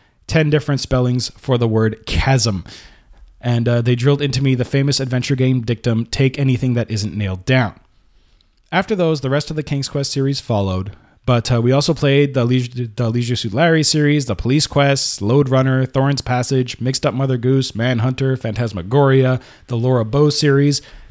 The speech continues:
Great suggestion from another listener. Please cover those. Uh, Goblins, the Shivers series, the Caesar Games, Pharaoh. There were just so many. We even got that hefty King's Quest compendium, which I'd bring with me to school and read on the bus.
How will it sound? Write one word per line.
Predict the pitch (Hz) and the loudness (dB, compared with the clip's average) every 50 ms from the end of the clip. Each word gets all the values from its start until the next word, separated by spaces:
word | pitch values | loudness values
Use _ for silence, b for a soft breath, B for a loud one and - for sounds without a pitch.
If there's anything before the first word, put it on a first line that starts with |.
| B | B
Great | - 135 135 - | 0 0 2 2
suggestion | - 131 120 131 - - 117 | 0 0 0 0 -2 -2 -6
from | 110 - 120 117 | -6 -4 -2 -2
another | 117 113 113 120 123 131 117 110 | -2 0 2 2 2 2 2 0
listener. | 98 107 101 - 113 110 | 0 0 -2 -2 -2 -4
Please | 110 - - 160 170 185 175 - | -4 -2 0 2 4 4 2 0
cover | - - - 160 147 127 101 | -2 -2 0 0 2 2 0
those. | 90 90 95 98 107 - B B B B B B B | 0 -2 -2 -4 -4 -8 B B B B B B B
Uh, | - 104 95 95 | -8 -6 -6 -2
Goblins, | 101 139 151 165 165 160 165 160 151 143 139 120 | 0 2 4 4 4 4 2 2 2 0 -2 -4
the | 104 | -2
Shivers | - - - 175 165 151 156 151 - | -2 0 0 0 0 0 0 -2 -2
series, | - - 151 147 147 147 147 147 131 | -2 -2 0 2 2 2 2 0 0
the | 110 98 | -2 -4
Caesar | - - 156 151 151 147 | -2 -2 -2 0 0 -2
Games, | 135 147 143 147 147 135 - | -2 -2 -2 -2 -2 -4 -6
Pharaoh. | - - 139 131 135 135 135 139 135 | -4 -2 0 2 2 2 2 2 0
There | 127 135 127 | 0 0 0
were | 131 165 | 0 0
just | 240 233 - - | 0 0 0 2
so | - 180 170 | 2 2 2
many. | 147 139 139 127 104 87 - - _ _ _ _ _ _ _ _ _ _ _ _ _ _ _ b b b b b b b b b b | 2 2 2 0 0 -2 -6 -12 _ _ _ _ _ _ _ _ _ _ _ _ _ _ _ b b b b b b b b b b
We | 135 143 165 | 0 2 2
even | 180 196 190 190 185 | 4 2 2 0 -2
got | 151 156 151 151 - | -2 -2 -2 -2 -2
that | 143 107 - | -4 -4 -2
hefty | - 160 - - 160 143 | -4 -4 -4 -4 -6 -6
King's | - - 151 143 139 - | -4 -2 -2 -2 -2 -2
Quest | - 139 123 - | -2 -2 -2 -2
compendium, | - 117 107 - 190 226 208 156 135 113 104 110 110 B B B B | -4 -4 -2 0 0 2 2 2 2 2 2 0 -4 B B B B
which | B 156 - 160 | B 0 2 2
I'd | 147 139 131 | 2 2 2
bring | 131 156 175 | 0 0 0
with | 180 165 - | 0 -2 0
me | 170 156 | -2 0
to | 143 | 0
school | - - 170 156 147 | 0 0 2 2 2
and | 135 135 | 2 4
read | 135 139 131 | 2 2 2
on | 120 | 2
the | 110 104 | 0 -2
bus. | 98 104 127 120 101 - - - - | -2 -2 -2 -2 -2 -2 -4 -4 -4